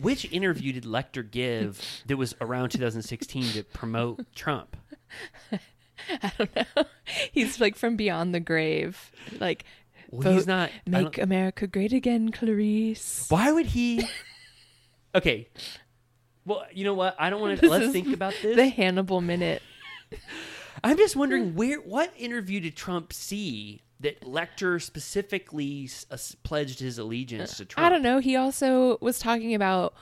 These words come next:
Speaker 2: whales, but he, instead of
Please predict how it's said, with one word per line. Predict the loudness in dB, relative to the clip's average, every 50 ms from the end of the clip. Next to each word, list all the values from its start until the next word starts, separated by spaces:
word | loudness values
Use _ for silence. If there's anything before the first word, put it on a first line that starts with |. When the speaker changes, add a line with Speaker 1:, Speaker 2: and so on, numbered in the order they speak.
| -20 -12 -6
Speaker 2:
whales, | 2 6 8 8 10 10 8 8 8 6 6 4 2 2
but | 2 2 2 2 0
he, | -8 -4 -2 0 0 0 0 -2 -2 -4 -6 _ -2
instead | -2 0 2 0 2 2
of | 2 0 0 -4 -14